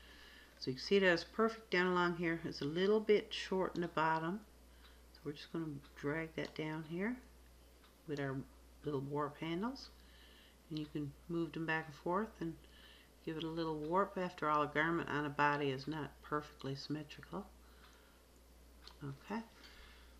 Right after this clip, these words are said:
So w-, main thing we wanna worry about is this, uh, little gap we got here in our image and the area that it should be covering. So we're just gonna grab the top right hand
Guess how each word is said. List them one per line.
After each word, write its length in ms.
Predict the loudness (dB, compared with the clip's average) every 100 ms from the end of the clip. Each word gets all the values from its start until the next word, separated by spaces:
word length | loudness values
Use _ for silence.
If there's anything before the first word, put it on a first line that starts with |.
| -14
So 140 | -8 -4
w-, 180 | -4 -6 -2
main 280 | 4 6 6
thing 200 | 4 4
we 100 | 6
wanna 240 | 6 6
worry 180 | 6 4
about 200 | 4 2
is 160 | -2 -4
this, 440 | -2 -2 -2 -2
uh, 260 | 0 2 2 -2 -12 -20 -12 -10 -10 -18 -14 -14 -10 -10 -10 -12 -8
little 200 | -8 -6 2
gap 300 | 2 2 -2
we 80 | 2
got 220 | 2 2
here 420 | 0 0 0 -4
in 120 | -4
our 180 | -4 -4
image 520 | -2 -2 -2 -4 -8 -14 -20 -20 -20 -20 -20 -12 -4
and 240 | -2 0
the 140 | -2
area 240 | 0 0 0
that 160 | -2
it 80 | -6
should 160 | -10 -4
be 80 | -6
covering. 380 | -4 -4 -4 -8 -16 -20 -18
So 140 | -8 -2
we're 80 | -2
just 180 | 0
gonna 120 | -2 2
grab 260 | 4 4
the 80 | 0
top 340 | 0 0 0 0
right 240 | -2 -2
hand 300 | -4 -4